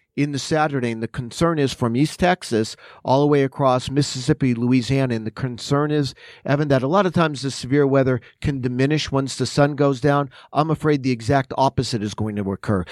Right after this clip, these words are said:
Because of all the energy in the atmosphere, it's, the severe weather will continue well past sunset. And that is always a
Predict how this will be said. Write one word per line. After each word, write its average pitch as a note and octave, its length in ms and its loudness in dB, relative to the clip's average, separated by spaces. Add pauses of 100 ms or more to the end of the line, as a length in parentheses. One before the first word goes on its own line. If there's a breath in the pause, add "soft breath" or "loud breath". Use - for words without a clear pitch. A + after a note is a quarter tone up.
(120)
Because C#3 300 0
of C3+ 100 0
all C#3 160 2
the B2 200 0
energy C#3+ 380 2
in C#3+ 80 0
the C#3+ 140 0
atmosphere, D#3+ 520 0 (420 loud breath)
it's, - 220 0 (100)
the C3 160 -2
severe D3+ 320 2
weather D3 260 2
will C3+ 160 2
continue C#3 520 0
well C#3 420 2
past C#3+ 420 2
sunset. D3+ 580 0 (240 loud breath)
And A2+ 100 -8
that D3 140 2
is C3 160 -4 (100)
always D3 480 2
a A2+ 80 -2